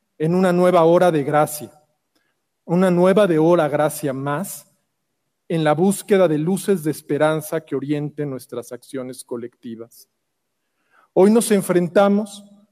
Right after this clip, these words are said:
a la necesidad de generar estrategias comunes que nos permitan detener la violencia armada, al tiempo que se construyen las condiciones políticas, económicas, sociales y culturales para que no se perpetúe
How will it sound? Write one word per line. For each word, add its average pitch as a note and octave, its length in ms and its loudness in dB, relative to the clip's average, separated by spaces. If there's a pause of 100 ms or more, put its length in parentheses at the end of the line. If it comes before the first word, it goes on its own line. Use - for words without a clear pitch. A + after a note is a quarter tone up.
(120)
a E3 80 0
la E3+ 140 2
necesidad E3 580 -2
de F3 100 -2
generar D3+ 380 -2
estrategias D#3 680 -6
comunes D#3 480 -6
que D3 100 -6
nos C3+ 160 -12
permitan D3+ 540 -4
detener C#3 400 -6
la D3 100 -2
violencia C3 560 -6
armada, C3 540 -8 (320)
al D3+ 180 0
tiempo F#3+ 380 -4
que F#3 80 -6
se D#3+ 160 -8
construyen F3 580 -2
las - 160 -8
condiciones D#3+ 720 -6 (400)
políticas, D#3+ 680 -2
económicas, D3+ 680 -4
sociales E3+ 540 -2
y E3 60 -10
culturales D3+ 760 -2 (300)
para D#3+ 200 0
que D#3+ 120 -4
no F3+ 120 0
se G3+ 160 -2
perpetúe D#3+ 680 0